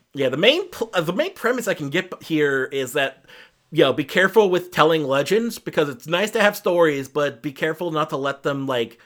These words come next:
dictate your life and don't obsess over them, I guess.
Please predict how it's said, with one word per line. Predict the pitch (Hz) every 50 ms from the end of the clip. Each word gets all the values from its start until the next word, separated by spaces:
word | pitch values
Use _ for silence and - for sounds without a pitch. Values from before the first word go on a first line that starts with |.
| _ _ _ _ _ _ _ _
dictate | - 165 170 - - - 190 165 156 - _ _ -
your | 131 127 131 123
life | 113 110 123 131 147 196 214 202 - - -
and | 143 135 131 131
don't | 123 143 151 165 -
obsess | 139 120 117 - - 151 139 151 - -
over | 202 190 180 202 202
them, | 196 226 233 233 233
I | 233 233
guess. | 202 247 254 269 269 - - -